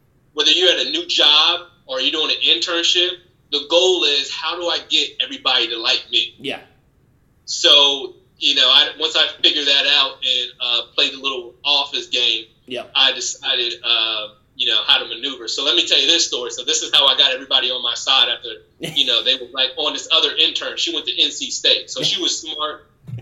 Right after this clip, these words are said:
Speaker 1: She had, like, ten, fifteen different highlighters, highlighted everything. They gave her a, a, a assignment. She knocked it out. She was, like, four point oh genius, right?
Speaker 2: Yeah.
Speaker 1: I'm like, "Damn, how did I outdo her? This, this chick is smart."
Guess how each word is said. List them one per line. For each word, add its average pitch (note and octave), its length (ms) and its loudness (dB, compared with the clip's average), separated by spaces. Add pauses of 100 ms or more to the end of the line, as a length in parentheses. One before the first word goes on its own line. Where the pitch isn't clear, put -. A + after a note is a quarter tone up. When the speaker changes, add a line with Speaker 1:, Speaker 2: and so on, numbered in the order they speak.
(520)
Speaker 1:
She - 180 6
had, F3 180 6
like, D#3+ 200 4
ten, F#3+ 340 4
fifteen F3 380 4
different E3+ 280 0
highlighters, D#3 640 2
highlighted D#3 440 0
everything. D3+ 500 -4 (240)
They - 240 0
gave F#3 160 6
her E3+ 120 4
a, C#3+ 180 0 (840)
a, D3 60 6
a C#3 480 4
assignment. F3 600 2
She - 220 0
knocked D#3 320 -2
it D3 80 -2
out. D#3 260 2
She F#3 140 -4
was, - 280 -8
like, C#3+ 200 0 (160)
four F3 260 2
point D#3+ 200 0
oh D3 260 2
genius, - 540 0
right? D#3 280 0
Speaker 2:
Yeah. G#3 180 -10
Speaker 1:
I'm F3 120 -2
like, - 180 -4
"Damn, D3 140 6 (120)
how F3+ 100 -2
did E3+ 80 -2
I D3+ 180 4
outdo - 280 -4
her? - 200 -8 (100)
This, - 260 -2 (140)
this E3+ 180 2
chick - 180 4
is - 100 -6
smart." C#3+ 300 -6